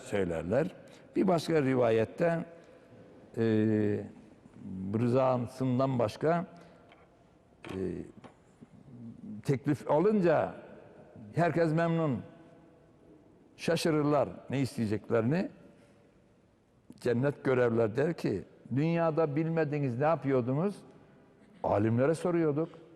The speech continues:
Yine alimlere sorsanız da, cennete giden alimler var.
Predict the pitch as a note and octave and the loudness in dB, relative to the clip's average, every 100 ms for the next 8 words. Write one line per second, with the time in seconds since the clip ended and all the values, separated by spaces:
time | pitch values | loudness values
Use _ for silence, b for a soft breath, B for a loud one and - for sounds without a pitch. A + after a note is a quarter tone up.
0 | - - B2+ C3+ B2 B2+ C3 C3+ - A#2+ | -14 -6 0 2 2 2 2 0 2 2
1 | C3 D#3 G#3 A3+ D#3 - - - - - | 2 0 0 0 -2 -10 -20 -20 -20 -20
2 | - _ _ _ _ - - G#2+ A2 G#2+ | -20 _ _ _ _ -12 -2 0 2 0
3 | A#2 A#2+ B2 G2+ G#2 G#2 G#2+ B2+ D3 A#2+ | 0 0 0 0 0 2 2 2 2 0